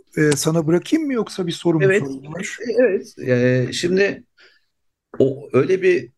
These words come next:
Speaker 2: yerde çalışırken, e, ben tercümanlık yapmakta zorlandım. E, beş altı saat geçirecektik. E,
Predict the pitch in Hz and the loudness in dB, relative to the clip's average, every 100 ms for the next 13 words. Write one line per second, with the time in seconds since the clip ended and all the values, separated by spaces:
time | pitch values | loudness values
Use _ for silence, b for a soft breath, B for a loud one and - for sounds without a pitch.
0 | _ 113 127 135 143 156 165 156 - 180 | _ -2 0 0 -2 -4 -4 -2 -4 0
1 | 175 165 - - - 117 117 101 - - | 0 0 -2 -10 -10 -8 -6 -8 -10 -14
2 | - _ _ 135 139 135 139 127 131 147 | -20 _ _ 0 0 0 0 0 2 2
3 | 151 156 151 139 139 139 156 135 127 127 | 0 0 0 2 2 0 0 2 2 2
4 | 123 98 95 113 110 104 104 117 131 123 | 2 -2 -4 -2 0 2 2 2 2 0
5 | - 120 101 - 92 90 82 82 - 160 | 0 0 0 0 -2 -2 -4 -4 -4 -10
6 | - - 123 120 117 120 | -10 -6 0 2 2 0